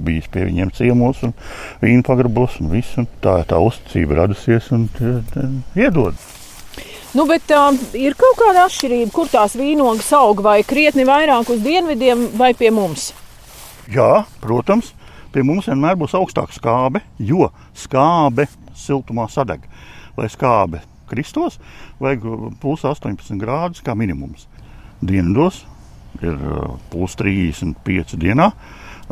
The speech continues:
Speaker 1: plus divdesmit pieci naktī, un skābe krītās visu laiku. Un viņiem ir galvenais noķert to mirkli. Teiksim, šampaņā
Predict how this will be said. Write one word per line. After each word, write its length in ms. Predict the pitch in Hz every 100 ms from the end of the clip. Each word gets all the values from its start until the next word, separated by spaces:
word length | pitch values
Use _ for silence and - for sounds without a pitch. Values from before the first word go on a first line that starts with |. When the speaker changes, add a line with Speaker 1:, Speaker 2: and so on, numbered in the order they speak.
| -
Speaker 1:
plus 240 | 104 104
divdesmit 460 | 82 110 85 - -
pieci 260 | 101 -
naktī, 380 | - 101 - 185
un 80 | 143
skābe 400 | 95 - 151 139
krītās 400 | - 139 - 110
visu 160 | 113 -
laiku. 400 | 107 110 120 - - - - - -
Un 80 | 104
viņiem 320 | 101 127 117
ir 80 | 98
galvenais 400 | 92 131 123 104
noķert 400 | 120 123 117 -
to 80 | 107
mirkli. 400 | 98 160 - 143 - - - - -
Teiksim, 300 | - 101 -
šampaņā 400 | - 127 160 127